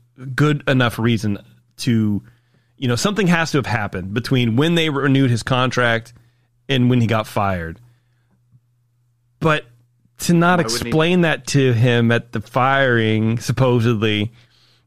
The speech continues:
Speaker 1: I don't know. It seems just too weird. I don't, I don't,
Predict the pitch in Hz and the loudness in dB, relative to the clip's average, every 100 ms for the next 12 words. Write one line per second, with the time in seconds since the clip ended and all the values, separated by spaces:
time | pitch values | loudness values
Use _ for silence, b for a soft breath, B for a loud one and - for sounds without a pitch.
0 | - 135 147 147 143 107 - 131 - 208 | -8 -2 2 2 0 -2 -4 -4 0 2
1 | 175 - 190 - 220 208 233 277 151 - | 0 -4 -6 -2 -2 0 -2 0 -2 -2
2 | 147 175 180 147 180 196 | -2 -2 0 0 0 -2